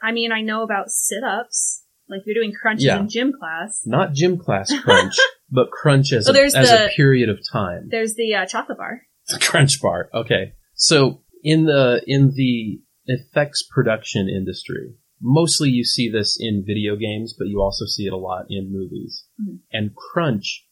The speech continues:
Speaker 2: is basically what you just described, only with, uh, computer-generated graphics. They get these graphic artists, and they say, "We need you to finish this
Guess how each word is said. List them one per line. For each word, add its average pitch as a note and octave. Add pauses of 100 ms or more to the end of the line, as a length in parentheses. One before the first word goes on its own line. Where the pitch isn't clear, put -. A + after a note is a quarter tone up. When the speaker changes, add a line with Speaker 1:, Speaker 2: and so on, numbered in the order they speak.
(120)
Speaker 2:
is A2+
basically D#3
what B2+
you A#2+
just A2+
described, A#2
only G#2+
with, G2+
uh, G2+
computer-generated G2
graphics. F#2
They G#2
get G#2
these G#2+
graphic A2
artists, F#2+ (220)
and G#2+
they G2
say, G2 (220)
"We A#2+
need A#2+
you A#2+
to A2+
finish A2+
this G2+